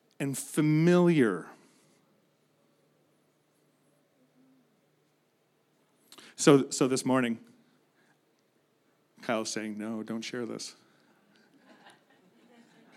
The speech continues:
Yes. So my, my saboteur, I have to come up with a name for the saboteur. So it was the sarcastic entertainer.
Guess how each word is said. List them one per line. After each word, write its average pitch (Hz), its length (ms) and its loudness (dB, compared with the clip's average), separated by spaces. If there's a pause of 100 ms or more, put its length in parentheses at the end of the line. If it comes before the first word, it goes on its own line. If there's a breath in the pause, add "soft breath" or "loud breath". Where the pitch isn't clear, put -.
(1400 loud breath)
Yes. 151 1120 8 (4000 loud breath)
So 131 480 0 (120)
my, 123 560 0
my 120 180 -6
saboteur, 123 640 -2
I 113 100 -2
have 117 180 -6
to 120 140 -8
come 127 140 -4
up 113 120 -4
with 110 80 -4
a 113 40 -4
name 113 140 -4
for 113 60 -8
the 107 100 -6
saboteur. 110 460 -4
So 127 140 -4
it - 120 -6
was 117 140 -6
the 117 100 -6
sarcastic 123 720 -4
entertainer. 123 600 -6